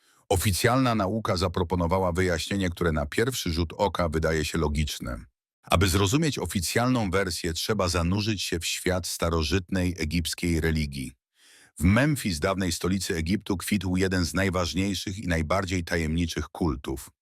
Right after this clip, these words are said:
Kult byka Apisa. Apis nie był zwykłym zwierzęciem. Uważano go za Ba, czyli żywą duszę, wcielenie najwyższego boga, stwórcy Ptacha. Znaki szczególne byka, takie jak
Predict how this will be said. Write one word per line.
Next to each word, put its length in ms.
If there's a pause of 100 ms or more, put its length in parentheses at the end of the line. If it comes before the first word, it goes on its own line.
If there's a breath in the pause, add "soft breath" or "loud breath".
(500)
Kult 300
byka 380
Apisa. 520 (800 soft breath)
Apis 460
nie 140
był 180
zwykłym 460
zwierzęciem. 800 (320)
Uważano 520
go 120
za 200
Ba, 440
czyli 260
żywą 440
duszę, 360
wcielenie 540
najwyższego 640
boga, 360
stwórcy 500
Ptacha. 540 (800 soft breath)
Znaki 440
szczególne 640
byka, 420
takie 300
jak 220